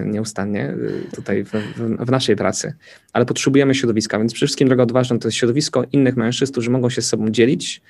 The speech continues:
doświadczeniem bycia mężem, ojcem, kapłanem, wymieniać się tym doświadczeniem, razem szukać odpowiedzi.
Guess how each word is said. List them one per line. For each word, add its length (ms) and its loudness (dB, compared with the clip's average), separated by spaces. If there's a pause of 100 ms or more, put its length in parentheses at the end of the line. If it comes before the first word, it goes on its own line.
(300)
doświadczeniem 640 0
bycia 200 -2
mężem, 360 0
ojcem, 300 -2
kapłanem, 600 -2 (540)
wymieniać 300 4
się 160 0
tym 140 -2
doświadczeniem, 720 0
razem 380 2
szukać 240 -2
odpowiedzi. 720 2